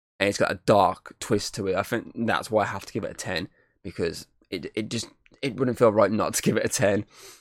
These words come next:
Um, obviously, 'cause since I'm not really spoiling it, I can't really do the favourite moments and the M V P stuff. I, I feel like if I do, like, um, eventually down the line, if I can ever get Hayden back on, I feel like I could sit through and do a full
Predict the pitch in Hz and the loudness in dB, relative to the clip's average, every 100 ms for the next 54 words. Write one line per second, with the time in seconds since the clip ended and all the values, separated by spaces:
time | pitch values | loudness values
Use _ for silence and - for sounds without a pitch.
0 | _ _ _ _ _ _ _ 98 98 98 | _ _ _ _ _ _ _ 0 4 2
1 | 90 87 - _ _ _ _ _ _ _ | 0 -6 -14 _ _ _ _ _ _ _
2 | _ _ _ _ _ _ _ _ - 101 | _ _ _ _ _ _ _ _ -12 -8
3 | 107 101 101 101 101 - 107 85 - - | -6 -6 -6 -6 -8 -8 -8 -6 -6 -6
4 | 98 98 101 104 92 98 - 101 87 87 | -2 -2 -2 -4 -6 -6 -4 -4 -2 -6
5 | 92 92 90 90 - 92 87 95 98 92 | -6 -4 -4 -6 -4 -4 -4 -6 -6 -8
6 | 73 87 82 78 - _ _ _ _ _ | -8 -10 -10 -10 -12 _ _ _ _ _
7 | _ _ _ _ _ _ 101 95 90 98 | _ _ _ _ _ _ -6 -6 -6 -6
8 | 95 104 113 127 127 143 147 143 - - | -4 2 2 4 6 8 10 8 4 -16
9 | - _ _ _ - 131 120 123 120 127 | -20 _ _ _ 0 0 4 4 4 2
10 | 117 113 _ - 127 135 131 - 131 123 | -2 -4 _ 0 4 4 2 -2 0 2
11 | 113 107 107 107 110 117 110 101 - 92 | 2 0 0 -2 -4 -4 -4 -4 -6 -6
12 | 98 101 101 - 95 98 95 95 - - | -4 -2 -2 -2 -4 -4 -4 -6 -4 0
13 | 98 101 95 - 95 - - - 98 98 | 0 -2 -6 -6 -6 -6 -10 -6 -4 -4
14 | 101 101 - 123 98 85 | -4 -6 -4 0 0 -2